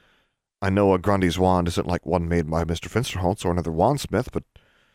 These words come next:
"It's better than nothing," Alexandra said. "Sure." The two of them walked past the Chicago Broom Megastore and Gringotts Bank, mingling with the crowds of witches and wizards out shopping.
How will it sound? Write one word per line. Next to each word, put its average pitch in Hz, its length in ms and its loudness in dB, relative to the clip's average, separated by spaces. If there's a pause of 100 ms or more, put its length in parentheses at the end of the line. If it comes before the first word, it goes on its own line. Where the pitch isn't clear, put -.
(340)
"It's 110 240 -2
better 90 220 -4
than 87 160 -4
nothing," 87 400 -2 (280)
Alexandra 76 480 -8
said. - 400 -8 (600)
"Sure." 69 420 -10 (1000)
The 143 80 0
two 131 240 4
of 113 80 0
them 104 200 2
walked 90 380 2
past 85 440 -2
the 92 100 -8
Chicago 85 520 2
Broom 80 320 -2
Megastore 80 500 -2
and 76 140 -10
Gringotts 76 400 -6
Bank, 78 340 -4 (500)
mingling 92 400 2
with 82 140 -4
the 87 60 -6
crowds 80 420 0
of 82 140 -6
witches - 240 -4
and 76 140 -6
wizards 78 320 -4
out 71 180 -8
shopping. 76 480 -6